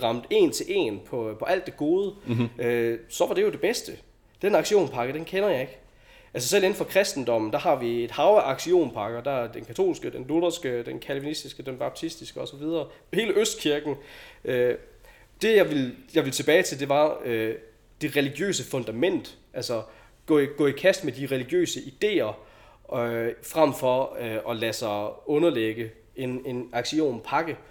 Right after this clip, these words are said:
Speaker 1: Fordi så kan vi begynde at, at, at vurdere i, hvad for nogle af de her axiompakker, øh, er de bedste, altså etisk set,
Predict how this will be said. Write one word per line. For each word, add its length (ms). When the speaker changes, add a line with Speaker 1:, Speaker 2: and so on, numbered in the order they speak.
Speaker 1:
Fordi 140
så 60
kan 100
vi 40
begynde 380
at, 60
at, 440
at 120
vurdere 380
i, 80
hvad 140
for 140
nogle 380
af 80
de 120
her 200
axiompakker, 800
øh, 140
er 160
de 180
bedste, 420
altså 200
etisk 380
set, 220